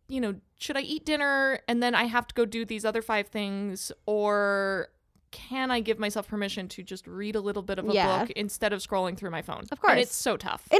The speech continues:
Speaker 2: is. It's really hard.
Speaker 1: Mm-hmm.
Speaker 2: It's really hard, especially, like, I have crazy long work days. So I'm out of my house starting at six, and I don't get home until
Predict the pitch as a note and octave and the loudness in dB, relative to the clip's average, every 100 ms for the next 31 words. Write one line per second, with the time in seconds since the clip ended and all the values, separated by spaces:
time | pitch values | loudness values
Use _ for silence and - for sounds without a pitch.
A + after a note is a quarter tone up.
0 | A4+ F#3+ G4+ A4 A#4+ A#4 B4 F#3+ C4+ F#4 | 10 10 6 8 10 10 8 8 2 -2
1 | A4+ - - G4 G4 D#4+ A3+ G#3+ - - | -2 -4 -2 4 6 8 8 8 2 2
2 | D#4 D4+ B3 - A3+ - C#4+ E4 - - | 2 2 0 2 0 4 2 2 2 6
3 | A3+ G#3 F3+ E3+ - - - - - - | 8 8 6 2 0 0 0 0 -2 4
4 | B3 C4+ C#4+ D4 A#3+ A3+ A3 - - G#3 | 8 10 10 10 8 8 8 4 0 0
5 | G3+ G3 - G3+ F#3+ - - - - - | 2 0 0 0 0 -4 -10 -14 -20 -20
6 | - - A3 A3 G#3 F#3 G#3 G3 G3 F3+ | -20 0 2 2 0 -2 0 0 0 -2